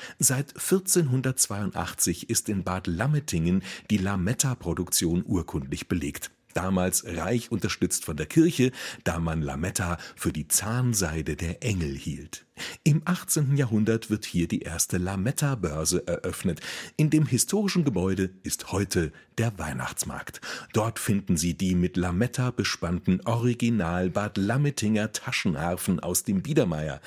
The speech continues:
Klanglich nur schwer zu unterscheiden von Eierschneidern. Böse Zungen sagen, es sind Eierschneider.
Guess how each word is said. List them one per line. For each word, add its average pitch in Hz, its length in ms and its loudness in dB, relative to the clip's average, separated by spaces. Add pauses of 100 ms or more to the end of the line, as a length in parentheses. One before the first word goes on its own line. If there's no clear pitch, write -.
(680)
Klanglich 80 480 -2
nur 80 140 0
schwer 80 300 -4
zu - 100 -2
unterscheiden 82 520 -2
von 92 200 -2
Eierschneidern. 98 640 0 (300)
Böse 107 340 2
Zungen 98 300 4
sagen, 90 460 0
es - 340 0
sind 131 420 2 (220)
Eierschneider. 80 760 0